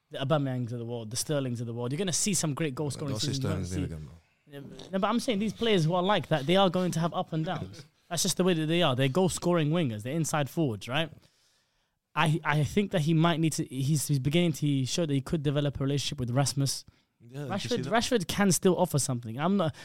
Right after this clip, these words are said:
Speaker 1: I'm not an advocate. I'm not, you're never gonna hear me say get rid of Rashford.
Speaker 2: Mm.
Speaker 1: That's just, he's one of our own. Is it, maybe that's a bias. Maybe I'm clouded by that. I'm just not gonna be someone who comes out and says Rashford should be sold.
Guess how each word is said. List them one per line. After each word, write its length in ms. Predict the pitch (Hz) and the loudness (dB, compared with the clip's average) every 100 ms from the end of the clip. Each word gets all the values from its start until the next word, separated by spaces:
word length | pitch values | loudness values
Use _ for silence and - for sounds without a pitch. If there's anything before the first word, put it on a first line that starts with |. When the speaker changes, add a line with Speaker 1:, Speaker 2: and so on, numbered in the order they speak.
| - | 0
Speaker 1:
I'm 120 | 180 | 4
not 120 | 220 175 | 6 6
an 60 | |
advocate. 380 | 151 180 160 165 | 4 2 2 2
I'm 180 | 156 190 | 2 2
not, 60 | 185 | 2
you're 80 | 196 | 2
never 140 | 190 | 2
gonna 120 | 180 | 4
hear 160 | 156 175 | 4 4
me 140 | 147 | 2
say 240 | 131 139 127 | 2 0 0
get 180 | 147 | -2
rid 140 | 139 139 | -2 -4
of 80 | 120 | -4
Rashford. 380 | 120 - 95 - 110 | -6 -8 -16 -12 -6
Speaker 2:
Mm. 140 | 107 | -4
Speaker 1:
That's 140 | 120 | -2
just, 180 | 165 139 | -4 -2
he's 120 | 156 135 | 0 4
one 160 | 165 | 4
of 100 | 139 | 6
our 180 | 143 139 | 4 4
own. 300 | 147 110 104 | 4 4 0
Is 140 | 113 | -2
it, 80 | 139 | -2
maybe 200 | 147 170 | -2 0
that's 160 | 160 147 | 0 0
a 60 | |
bias. 420 | 131 156 160 151 - | 2 4 4 2 0
Maybe 220 | 160 151 | 0 2
I'm 180 | 135 120 - _ | 2 0 -6 _
clouded 360 | - 156 160 135 | -2 2 2 0
by 160 | 147 147 | 0 0
that. 140 | 143 | 2
I'm 120 | 156 | 2
just 160 | 151 139 | 2 2
not 120 | 160 | 2
gonna 140 | 143 131 | 2 0
be 100 | 131 | 0
someone 240 | 143 131 | 2 2
who 80 | 127 | 0
comes 240 | 131 120 | -2 -4
out 200 | 127 120 | -4 -6
and 100 | 120 | -6
says 240 | - 127 107 _ _ | -4 -4 -4 _ _
Rashford 300 | 143 127 131 | -6 -4 -4
should 140 | - 113 | -4 -2
be 100 | 120 | 0
sold. 320 | - 113 | 0 -2